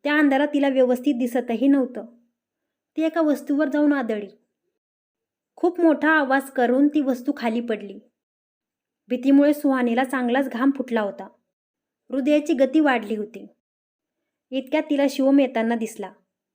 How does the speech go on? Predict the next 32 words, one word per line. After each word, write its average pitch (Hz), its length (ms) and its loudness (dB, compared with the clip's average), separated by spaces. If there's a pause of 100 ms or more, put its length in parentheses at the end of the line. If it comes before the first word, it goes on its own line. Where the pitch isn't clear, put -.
(540)
तिने 285 160 2
पळतच 269 500 0
जाऊन 294 200 2
त्याला 285 220 -2
घट्ट 240 300 -4
मिठी 277 300 4
मारली. 202 380 -4 (840)
आधी 214 240 -4
शिवम 269 300 0
शॉक 262 260 0 (120)
झाला. 208 260 -10 (800)
नंतर 269 300 0
त्याने 294 240 2
तिला 294 220 0
सरळ 277 300 -2
उभं 240 340 -2
करून 233 240 -4
तिच्या 269 300 -4
चेहऱ्याकडे 240 480 -4
पाहिलं. 220 380 -6 (1120)
आता 226 200 -4
सुहानीलाही 254 720 0
लक्षात 294 340 -4
आलं 233 260 0
तिने 254 260 -4
काय 247 240 -2
केलं 240 320 -6
ते. - 340 -18 (1040)
"तुला 262 200 2
अंधाराची 247 460 0
भीती 240 280 -2
वाटते, 233 520 -4